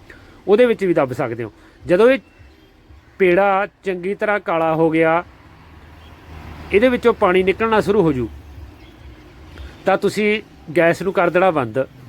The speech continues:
ਕਰਦ ਦੇ ਨਾਲ ਇਹ ਪੇੜੇ ਨੂੰ ਉੱਪਰੋਂ ਉਤਾਰ ਲੈਣਾ। ਆਪਣੇ ਕੋਲੇ ਬਹੁਤ ਵਧੀਆ ਇੱਕ ਲਾਜਵਾਬ ਦਵਾਈ ਤਿਆਰ ਹੋ ਜੂ। ਪੇੜੇ ਨੂੰ ਲਾਹ ਕੇ ਵਿੱਚੋਂ ਅਮਰੂਦ ਨੂੰ ਆਪਾਂ ਕੱਢ ਲੈਣਾ।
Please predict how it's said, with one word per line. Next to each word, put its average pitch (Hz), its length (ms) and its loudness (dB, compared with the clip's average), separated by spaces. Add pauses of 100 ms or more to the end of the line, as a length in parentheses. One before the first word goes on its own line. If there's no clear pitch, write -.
(680)
ਕਰਦ 170 280 0
ਦੇ 196 200 2
ਨਾਲ 165 260 0
ਇਹ 214 100 0
ਪੇੜੇ 165 340 0
ਨੂੰ 175 200 0
ਉੱਪਰੋਂ 170 440 -4
ਉਤਾਰ 139 420 0
ਲੈਣਾ। 113 260 -4 (300)
ਆਪਣੇ 147 220 -2
ਕੋਲੇ 175 220 4
ਬਹੁਤ 143 320 -2
ਵਧੀਆ 156 320 2
ਇੱਕ 147 160 -4
ਲਾਜਵਾਬ 131 500 0
ਦਵਾਈ 123 320 -2
ਤਿਆਰ 131 260 0
ਹੋ 120 120 -2
ਜੂ। 117 160 -2 (1900)
ਪੇੜੇ 190 240 4
ਨੂੰ 220 220 -2
ਲਾਹ 170 220 0
ਕੇ 190 360 -2 (140)
ਵਿੱਚੋਂ 180 320 -2
ਅਮਰੂਦ 156 300 0
ਨੂੰ 170 100 2
ਆਪਾਂ 170 220 0 (360)
ਕੱਢ 143 180 -2
ਲੈਣਾ। 127 260 0